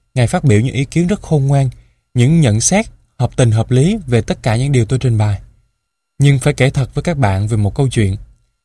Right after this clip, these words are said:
Một hôm tôi nói hơi quá nhiều về tổ quốc thân yêu của tôi,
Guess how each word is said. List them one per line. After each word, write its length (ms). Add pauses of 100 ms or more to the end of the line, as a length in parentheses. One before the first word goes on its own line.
(120)
Một 140
hôm 340
tôi 140
nói 180
hơi 140
quá 220
nhiều 200
về 120
tổ 160
quốc 180
thân 120
yêu 120
của 140
tôi, 280